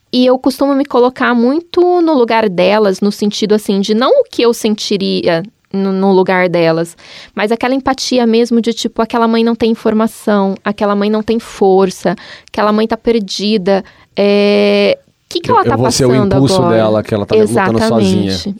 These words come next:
Speaker 2: Que,
Speaker 1: exatamente.
Speaker 2: que legal.
Speaker 1: Então, muitas vezes as pessoas falam assim, "Ah, mas esse não é o papel de advogada, né? Pede pra mãe providenciar isso."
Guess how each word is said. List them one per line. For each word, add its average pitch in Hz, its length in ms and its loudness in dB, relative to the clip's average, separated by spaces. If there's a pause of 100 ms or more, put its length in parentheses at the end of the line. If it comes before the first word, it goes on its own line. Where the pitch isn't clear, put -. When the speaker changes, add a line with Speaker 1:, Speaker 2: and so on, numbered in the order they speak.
Speaker 2:
Que, 202 80 -6
Speaker 1:
exatamente. 196 560 -4
Speaker 2:
que 196 60 -2
legal. 98 340 0 (140)
Speaker 1:
Então, 240 120 0
muitas 254 300 0
vezes 226 280 0
as 220 140 -2
pessoas 220 320 0
falam 208 200 0
assim, 214 240 -2
"Ah, 254 180 0
mas 190 160 0
esse 247 220 -2
não 587 180 -2
é - 20 0
o 240 60 0
papel 226 320 0
de 196 80 -2
advogada, 180 840 -2
né? 165 320 0 (240)
Pede - 240 -4
pra 466 240 0
mãe 269 300 2
providenciar 196 760 0
isso." 170 360 -2